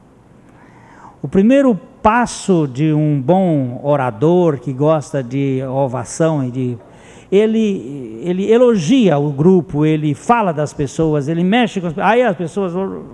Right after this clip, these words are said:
todo mundo, "Fale de mim e terá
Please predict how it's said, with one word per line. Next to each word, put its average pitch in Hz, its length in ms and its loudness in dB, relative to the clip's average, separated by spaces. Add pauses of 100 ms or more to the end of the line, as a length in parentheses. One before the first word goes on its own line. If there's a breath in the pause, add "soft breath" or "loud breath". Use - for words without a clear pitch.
todo 196 260 -2
mundo, 175 320 -6 (1200 loud breath)
"Fale 262 340 0
de 240 120 2
mim 262 520 4
e 180 100 -6
terá 170 640 0